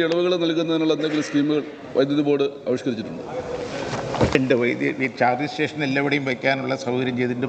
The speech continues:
Speaker 2: പ്രൈവറ്റുകാർക്ക് ഇപ്പോൾ കൊടുക്കുന്നവർക്കും സബ്സിഡി കൊടുത്തുകൊണ്ടുള്ള പ്രൈവറ്റ് ചാർജിംഗ് സ്റ്റേഷനും വയ്ക്കേണ്ടതിൽ ബാറ്ററി സ്റ്റോ-, സ്റ്റോറേജും കൂടി സോളാറിൽ കൂടെ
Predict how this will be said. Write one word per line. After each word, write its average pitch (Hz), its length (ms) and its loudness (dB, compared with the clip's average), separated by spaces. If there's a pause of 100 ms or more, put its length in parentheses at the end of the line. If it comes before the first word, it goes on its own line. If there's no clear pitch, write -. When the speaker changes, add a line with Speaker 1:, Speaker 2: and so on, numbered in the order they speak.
Speaker 2:
പ്രൈവറ്റുകാർക്ക് 127 680 2
ഇപ്പോൾ 117 180 -8
കൊടുക്കുന്നവർക്കും 123 600 0 (100)
സബ്സിഡി 127 380 2
കൊടുത്തുകൊണ്ടുള്ള 117 560 2
പ്രൈവറ്റ് 117 300 2 (100)
ചാർജിംഗ് 113 320 2
സ്റ്റേഷനും 123 420 -2
വയ്ക്കേണ്ടതിൽ 117 460 0 (460)
ബാറ്ററി 131 340 4
സ്റ്റോ-, 135 240 -6 (140)
സ്റ്റോറേജും 131 580 2
കൂടി 135 160 2 (240)
സോളാറിൽ 127 420 2 (120)
കൂടെ 123 160 0